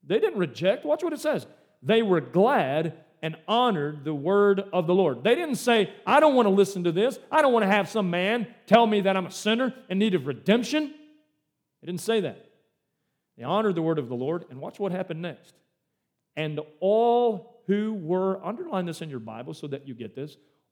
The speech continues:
"all who were appointed for eternal life believed." In that passage and many other passages in Scripture, we,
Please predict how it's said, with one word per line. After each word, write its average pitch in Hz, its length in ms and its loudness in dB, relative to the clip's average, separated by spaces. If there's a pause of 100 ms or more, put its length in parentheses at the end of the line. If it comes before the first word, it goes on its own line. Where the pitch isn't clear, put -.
"all 240 420 2
who 214 300 0
were 175 440 -4 (220)
appointed 190 1000 -2 (840)
for 180 240 0
eternal 190 580 -4
life 127 640 -6 (720)
believed." 131 420 -6 (840)
In 330 140 -8
that 320 260 -4
passage 185 480 -2
and 202 100 -4
many 226 180 -2
other 185 160 0
passages 156 480 -8
in 139 80 -14
Scripture, 156 360 -6
we, 180 240 -6